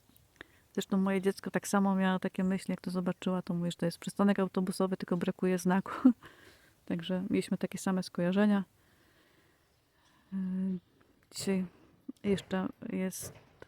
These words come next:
co tutaj do zrobienia, to trzeba będzie wyłożyć płytki pod to. Już mamy zakupione, także jeszcze, żeby tutaj potem nie rosła trawa, wiadomo.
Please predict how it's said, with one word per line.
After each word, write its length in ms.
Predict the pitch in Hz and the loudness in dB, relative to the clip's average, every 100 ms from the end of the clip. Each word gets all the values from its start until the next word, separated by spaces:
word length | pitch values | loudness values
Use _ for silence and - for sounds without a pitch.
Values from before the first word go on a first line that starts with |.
| - - - _ - | -20 -20 -20 _ -4
co 140 | - | 0
tutaj 280 | 196 202 190 | 0 2 2
do 100 | 185 | 2
zrobienia, 480 | 180 185 190 190 185 | 2 0 0 0 -2
to 220 | - 185 175 _ _ _ - _ _ _ - | -2 -4 -4 _ _ _ -20 _ _ _ -8
trzeba 260 | 190 180 180 | -4 -2 0
będzie 300 | 185 180 180 | 0 0 -2
wyłożyć 540 | 180 185 185 180 - | 0 2 2 0 -6
płytki 540 | - 220 - - 208 196 _ _ _ - | -2 -2 -2 -4 -2 -2 _ _ _ -6
pod 220 | 190 - | -6 -4
to. 180 | 208 202 - _ _ _ _ _ _ _ _ _ | -4 -4 -8 _ _ _ _ _ _ _ _ _
Już 280 | 190 180 - | -4 -4 -4
mamy 220 | 175 175 | -2 -2
zakupione, 580 | 175 180 - 220 208 190 - _ _ _ _ _ _ _ _ | -2 -4 -4 0 2 0 -4 _ _ _ _ _ _ _ _
także 280 | - 170 185 | -6 -6 -4
jeszcze, 320 | 180 - 180 170 _ _ _ - _ _ _ _ - _ _ _ _ _ _ _ - - - - - _ - 175 175 196 | -6 -4 -4 -4 _ _ _ -20 _ _ _ _ -20 _ _ _ _ _ _ _ -20 -20 -20 -20 -20 _ -20 -14 -6 -2
żeby 220 | 180 185 | -2 0
tutaj 260 | 196 196 185 | 0 0 -2
potem 260 | 190 185 | 0 0
nie 100 | 185 | 2
rosła 260 | 180 - 180 | 0 -2 -2
trawa, 360 | 202 202 190 | 2 2 2
wiadomo. 380 | 180 180 202 196 | -2 0 2 2